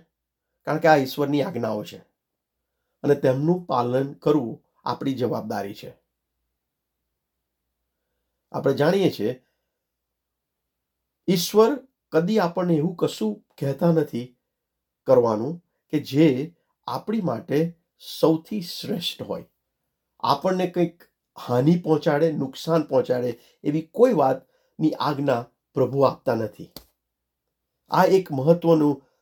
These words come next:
અ, મુદ્દો આપણે આ કલમ મેં જે વાંચી,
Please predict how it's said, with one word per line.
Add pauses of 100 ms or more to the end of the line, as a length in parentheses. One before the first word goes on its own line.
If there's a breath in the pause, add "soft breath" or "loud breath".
(120)
અ, (1300)
મુદ્દો
આપણે
આ
કલમ
મેં
જે
વાંચી,